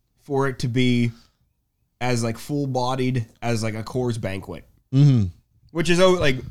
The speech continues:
Speaker 1: Coors Banquet is a default,
Speaker 2: <laughs>
Speaker 1: but I, like, I thought maybe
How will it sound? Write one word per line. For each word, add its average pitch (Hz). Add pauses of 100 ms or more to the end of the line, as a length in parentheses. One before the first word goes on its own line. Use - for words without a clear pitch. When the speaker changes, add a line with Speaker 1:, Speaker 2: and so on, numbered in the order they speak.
(200)
Speaker 1:
Coors 165
Banquet 131
is 139
a 143
default, 131 (280)
Speaker 2:
<laughs> 120
Speaker 1:
but 131
I, 131
like, 120 (800)
I 139
thought 135
maybe 147